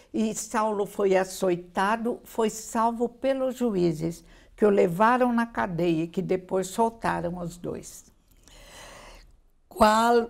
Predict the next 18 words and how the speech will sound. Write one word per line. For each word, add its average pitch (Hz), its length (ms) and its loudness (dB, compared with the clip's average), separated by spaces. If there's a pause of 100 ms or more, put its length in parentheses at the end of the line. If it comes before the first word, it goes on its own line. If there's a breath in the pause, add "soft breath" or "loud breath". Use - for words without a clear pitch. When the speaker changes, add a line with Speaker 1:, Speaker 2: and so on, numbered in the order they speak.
Speaker 2:
o 208 100 0
grande 208 580 8
problema 196 920 2
que - 320 -10
exigiu 180 520 -2
paciência 233 1160 -4
e 233 100 -4
inteligência 170 1080 -4
de 135 180 -8
Saulo? 123 720 -10 (420 loud breath)
Porque, 202 280 -6
veja, 160 440 2
não 170 400 2
só - 380 -4
fé, - 560 -4 (1000 soft breath)
mas 165 320 2
inteligência, 214 1500 -2
né? 180 240 -10